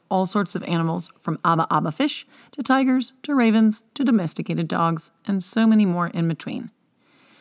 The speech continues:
Many of those years were spent in education programs, and the most important lesson I learned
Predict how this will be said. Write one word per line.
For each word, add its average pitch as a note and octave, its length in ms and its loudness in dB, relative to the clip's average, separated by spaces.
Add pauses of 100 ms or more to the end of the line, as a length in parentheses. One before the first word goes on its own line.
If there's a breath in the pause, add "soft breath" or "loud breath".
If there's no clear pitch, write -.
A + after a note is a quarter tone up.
(340 soft breath)
Many G#3 260 6
of E3+ 100 0
those G3+ 240 2
years F3+ 480 -2
were F#3+ 100 0
spent - 300 -2
in E3+ 60 -2
education E3+ 580 -2
programs, - 520 -8 (160)
and F3+ 120 0
the F3 40 0
most E3 260 -4
important A3 440 0
lesson A3 260 2
I A3+ 100 4
learned E3+ 340 -2